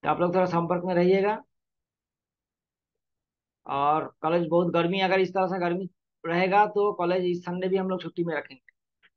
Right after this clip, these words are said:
ऐसा गर्म रह पड़ेगा तो college छुट्टी रहेगा।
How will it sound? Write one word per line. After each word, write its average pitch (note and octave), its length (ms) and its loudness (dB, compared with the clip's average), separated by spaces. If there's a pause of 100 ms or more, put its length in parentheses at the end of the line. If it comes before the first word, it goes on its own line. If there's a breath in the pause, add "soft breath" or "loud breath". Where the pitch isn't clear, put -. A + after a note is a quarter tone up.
(680)
ऐसा C#3 240 -4
गर्म D#3+ 280 0
रह D#3+ 200 2
पड़ेगा D#3+ 300 2 (1900)
तो D3+ 80 -4 (580)
college D#3 200 -4
छुट्टी D3 200 -10
रहेगा। B2 280 -6